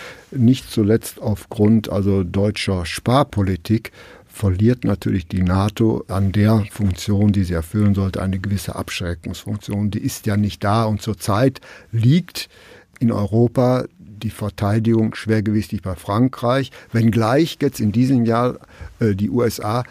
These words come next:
das größte Truppenkontingent, äh, zu den Wehrübungen schicken wollte. Das ist natürlich auch letztlich symbolische Politik, ne?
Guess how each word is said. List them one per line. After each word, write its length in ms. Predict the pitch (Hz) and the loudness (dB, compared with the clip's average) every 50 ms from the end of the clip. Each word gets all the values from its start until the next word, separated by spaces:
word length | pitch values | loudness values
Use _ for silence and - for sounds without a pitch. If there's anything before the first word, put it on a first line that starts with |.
| - - | -10 -6
das 200 | - 110 - - | -6 -6 -6 -4
größte 540 | - - 131 143 143 131 - - 135 - - | 0 2 2 2 2 0 0 0 0 0 0
Truppenkontingent, 1200 | - - 190 - - 180 139 - - 113 113 107 - 117 113 107 107 98 113 120 120 - - - | 0 0 0 0 2 0 0 2 2 0 0 2 2 2 2 2 4 4 2 2 2 0 -4 -6
äh, 140 | - 123 | -6 -6
zu 160 | 107 - - 127 | -6 -4 0 2
den 180 | 120 120 120 | 4 4 4
Wehrübungen 480 | 127 147 131 113 104 101 95 101 98 - | 4 4 2 2 0 0 -2 -2 -4 -4
schicken 320 | - 107 98 - 101 90 | -4 -4 -4 -4 -4 -4
wollte. 300 | 87 80 76 71 - 98 | -4 -6 -6 -8 -8 -6
Das 160 | 104 101 98 | -4 -4 -4
ist 140 | 98 107 - | -4 -4 -4
natürlich 420 | 113 107 101 - 120 110 101 - - | -4 -2 0 2 2 2 2 2 0
auch 180 | 110 110 - | 0 0 0
letztlich 380 | 117 117 107 - - - 110 - | 0 -2 -2 -2 -2 -4 -4 0
symbolische 560 | - 117 104 87 101 104 104 95 92 - - | 0 0 2 2 2 2 0 0 -2 -4 -6
Politik, 540 | - - 98 87 - - 117 95 - - - | -8 -8 -8 -8 -6 -4 -6 -6 -6 -8 -14
ne? 80 | - | -14